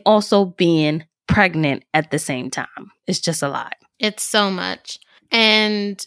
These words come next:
Speaker 2: because of going public with this press conference and because of her fame due to people knowing her from American Idol and being on Broadway, her story received a lot of attention.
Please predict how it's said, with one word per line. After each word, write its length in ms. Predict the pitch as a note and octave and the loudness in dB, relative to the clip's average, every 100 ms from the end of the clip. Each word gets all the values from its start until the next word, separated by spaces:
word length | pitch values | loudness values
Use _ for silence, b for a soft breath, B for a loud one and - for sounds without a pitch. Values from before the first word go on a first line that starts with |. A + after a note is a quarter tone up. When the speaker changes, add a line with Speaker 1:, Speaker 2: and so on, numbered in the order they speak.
| G3+ | -6
Speaker 2:
because 720 | G#3+ A#3+ - B3+ B3+ C4+ B3+ - | -4 -4 0 2 4 2 -2 0
of 840 | A3+ G#3+ G#3 G3+ G3+ G3 F#3+ - F#3+ | 2 4 4 4 2 -2 -8 -10 -2
going 360 | G#3+ G#3 G3+ | 0 2 0
public 540 | G3 A3 G#3 A3+ A3+ - | 0 0 0 0 -2 -4
with 180 | G3+ | -6
this 200 | - G3+ | -4 -6
press 360 | - C#4 C#4+ - | -2 0 0 -2
conference 800 | - G#3 G3 F#3+ G#3 F#3+ G3 - - | -2 0 -2 -2 -2 -2 -4 -12 -2
and 160 | A#3 A3 | 0 0
because 380 | G#3+ - A#3 | -2 0 0
of 100 | B3 | 0
her 140 | B3 A#3 | 2 0
fame 600 | - A3 G#3 A3 A#3 A#3+ | 2 2 2 2 0 -2
due 260 | G#3 A3 G#3+ | -2 -4 -4
to 140 | - | -6
people 320 | - A#3+ G#3+ | -4 -4 -2
knowing 400 | G#3+ G3+ G3+ G#3 | 0 0 0 0
her 240 | G3+ G3 F#3+ | 0 0 0
from 300 | - B3+ B3+ | 0 0 2
American 420 | A#3+ G#3+ A3 A#3+ | 2 2 0 -2
Idol 400 | G3 G3+ G#3+ G#3 | 0 0 0 0
and 140 | F#3+ | -2
being 240 | G3 G#3 G3 | -4 -2 -2
on 140 | F#3+ | -2
Broadway, 640 | G#3+ C4 C#4 A#3 G#3 F#3+ F#3+ | 0 4 4 2 2 2 2
her 120 | G#3+ | -2
story 380 | - - A3 G#3+ | -2 -4 -2 -2
received 480 | G#3 - A3 G#3 G3 | -4 -6 -6 -4 -2
a 80 | |
lot 260 | F#3 F3+ F#3+ | -2 2 2
of 120 | G3+ | 2
attention. 680 | F3+ - A3+ A3 D4 C#4 C#4+ | -2 -2 0 0 0 0 -2